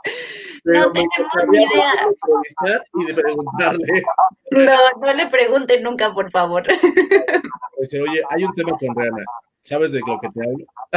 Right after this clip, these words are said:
Speaker 2: Ajá, sí, ¿te acuerdas de una sombrilla?
Speaker 1: Una sombrilla, un performance de
Speaker 2: Un
Speaker 1: Rihanna.
Speaker 2: performance. Ajá,
Speaker 1: <laughs>
Speaker 2: sí, no, no, no. Va a decir, "Mm".
Speaker 1: Déjame pensarlo.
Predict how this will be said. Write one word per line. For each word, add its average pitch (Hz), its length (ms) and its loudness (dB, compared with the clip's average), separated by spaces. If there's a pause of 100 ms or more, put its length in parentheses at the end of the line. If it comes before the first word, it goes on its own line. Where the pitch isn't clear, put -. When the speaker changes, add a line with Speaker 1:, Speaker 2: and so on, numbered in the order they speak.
(560)
Speaker 2:
Ajá, 269 880 2
sí, 240 240 -14
¿te 214 60 -4
acuerdas 359 580 -2
de 349 60 -8
una 339 200 -6
sombrilla? 294 1160 -6 (480)
Speaker 1:
Una 185 160 -10
sombrilla, 170 640 2
un 170 160 2
performance 160 760 4 (160)
de 135 140 6
Speaker 2:
Un - 60 4
Speaker 1:
Rihanna. 156 180 4
Speaker 2:
performance. 247 840 0 (340)
Ajá, 247 140 2 (680)
Speaker 1:
<laughs> - 140 -18
Speaker 2:
sí, 240 300 -4
no, 208 200 0
no, 196 140 -4
no. 185 300 -2 (420)
Va 196 60 4
a 190 60 6
decir, 190 320 0
"Mm". 285 360 -6 (320)
Speaker 1:
Déjame 107 260 -12
pensarlo. 98 600 -12